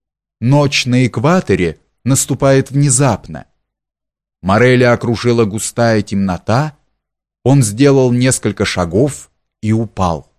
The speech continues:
«Придётся ночевать в лесу», подумал он, «и хоть бы кусочек хлеба». Испарения усиливались.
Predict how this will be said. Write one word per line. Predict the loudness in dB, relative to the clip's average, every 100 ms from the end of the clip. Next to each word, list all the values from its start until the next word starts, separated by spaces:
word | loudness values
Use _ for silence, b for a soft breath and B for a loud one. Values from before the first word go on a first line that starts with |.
| _ _ _ _ _ _ _ _ -2
«Придётся | 0 2 2 2 0 0
ночевать | 0 0 -2 0 0 0
в | -2
лесу», | -2 -4 -4 -6 -6 -12 _
подумал | -2 0 2 2 2
он, | 2 0 -6 _ _ _ _ _ -4
«и | -2
хоть | 0 0
бы | 0
кусочек | -2 -6 -2 0 0 -2 -6
хлеба». | -6 -2 2 2 -2 -10 _ _ _ _ _ _ _ _ _ -2
Испарения | -2 2 2 4 4 4 2 0 -2
усиливались. | -6 -6 -4 -2 -2 -4 -8 -12 -12